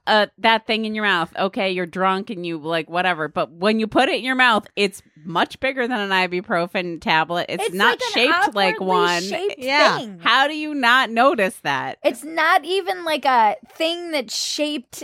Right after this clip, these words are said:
Speaker 2: like anything
Speaker 1: You,
Speaker 2: else.
Speaker 1: like anything you should
Speaker 2: <laughs>
Speaker 1: swallow,
Speaker 3: It's, like,
Speaker 1: for
Speaker 3: shaped
Speaker 1: sure.
Speaker 3: like an AirPod.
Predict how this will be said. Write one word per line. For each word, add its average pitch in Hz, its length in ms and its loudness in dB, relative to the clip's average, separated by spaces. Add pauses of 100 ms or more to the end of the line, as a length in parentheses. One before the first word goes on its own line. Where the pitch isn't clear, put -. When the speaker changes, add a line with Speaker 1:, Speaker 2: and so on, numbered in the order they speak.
(460)
Speaker 2:
like 240 320 2 (160)
anything 269 540 0
Speaker 1:
You, 226 40 4
Speaker 2:
else. 196 420 0
Speaker 1:
like 220 300 6
anything 254 480 4
you 240 160 0
should 349 240 -2
Speaker 2:
<laughs> - 100 -12
Speaker 1:
swallow, 190 580 4
Speaker 3:
It's, 185 60 -4
like, 247 200 2
Speaker 1:
for 233 80 -2
Speaker 3:
shaped 254 320 2
Speaker 1:
sure. 311 180 -14
Speaker 3:
like 226 280 -2
an 220 340 0
AirPod. 190 560 2